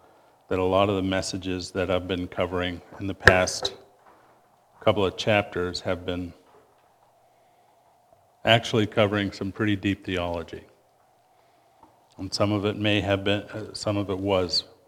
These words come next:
even hard for me to understand. Um,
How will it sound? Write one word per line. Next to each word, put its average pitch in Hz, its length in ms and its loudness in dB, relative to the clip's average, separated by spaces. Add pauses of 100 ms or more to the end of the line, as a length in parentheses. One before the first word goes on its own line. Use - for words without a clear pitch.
even 101 260 0
hard 95 280 0
for 101 100 -6
me 95 160 -2
to 92 100 -4
understand. 95 680 -4 (1120)
Um, 92 420 -4